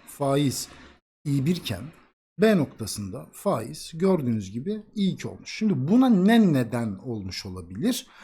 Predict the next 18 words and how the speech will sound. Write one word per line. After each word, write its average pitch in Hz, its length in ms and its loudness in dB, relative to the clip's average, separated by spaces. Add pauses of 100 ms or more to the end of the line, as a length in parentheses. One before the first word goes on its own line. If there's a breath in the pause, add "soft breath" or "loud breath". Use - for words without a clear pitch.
(320 loud breath)
Teorik 269 260 2
olarak 202 300 0
baktığınızda 214 760 -2
aynı 214 240 0
zamanda 117 300 -2
gelirin 151 600 2
de 151 40 0
arttığını 147 420 -2
görüyorsunuz. 101 680 -6
Demek 160 220 -4
ki 170 120 -6
gelirin 139 360 2
artması 147 440 -4
ile 131 80 0
ilgili 135 280 -2
bir 196 40 -2
şey 208 180 4
olmuş. 95 480 -4